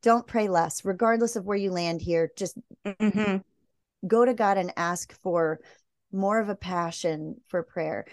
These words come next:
Speaker 1: And number two, no haughtiness, no pride, whatever side, you know,
Speaker 2: Yeah.
Speaker 1: whether it's the, like, "Oh, I chose God," or "God chose me." Never
Speaker 2: Mm-hmm.
Speaker 1: let it allow you, never allow yourself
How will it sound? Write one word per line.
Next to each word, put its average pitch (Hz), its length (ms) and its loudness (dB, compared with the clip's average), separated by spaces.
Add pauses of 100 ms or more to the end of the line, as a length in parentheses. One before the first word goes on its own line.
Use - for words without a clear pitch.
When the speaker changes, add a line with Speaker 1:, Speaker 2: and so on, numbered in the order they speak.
(160)
Speaker 1:
And 202 160 -4
number 220 260 0
two, 175 540 0 (360)
no 214 360 0
haughtiness, 180 760 0 (260)
no 214 460 2
pride, 165 680 2
whatever 196 480 0
side, 180 380 0
you 190 100 -4
know, 170 120 2
Speaker 2:
Yeah. 156 80 2
Speaker 1:
whether 185 220 2
it's - 220 2
the, 175 420 -2 (340)
like, 170 360 0
"Oh, 214 380 4 (120)
I 190 160 2
chose 190 400 0
God," 170 560 4
or 165 460 0 (100)
"God 180 300 0
chose 175 340 -2
me." 170 380 -6 (440)
Never 175 520 0
Speaker 2:
Mm-hmm. 180 100 -12
Speaker 1:
let 190 220 2
it 170 420 0 (1600)
allow 196 380 2
you, 185 200 -2
never 220 240 0
allow 180 280 2
yourself 175 520 -2